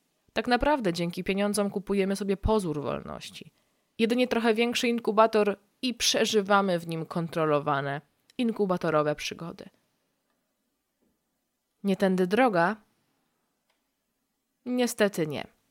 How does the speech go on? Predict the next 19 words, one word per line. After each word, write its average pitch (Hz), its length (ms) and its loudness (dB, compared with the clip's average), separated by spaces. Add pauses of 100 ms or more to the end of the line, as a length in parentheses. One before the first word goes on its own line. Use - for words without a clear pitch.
(220)
Bo 196 180 4
wolni 262 340 4
są 202 240 0
ci, 233 260 -4
którzy 214 260 -2
najmniej 208 480 2
potrzebują 156 800 0 (260)
i 208 80 -6
którzy 208 320 2
nie 208 160 4
boją 208 360 2
się 202 160 0
żyć 175 220 -4
w 165 80 -10
realnym 156 520 2
świecie, - 480 -10 (420)
więc 170 340 -2
nie 190 140 -2
dają 180 500 2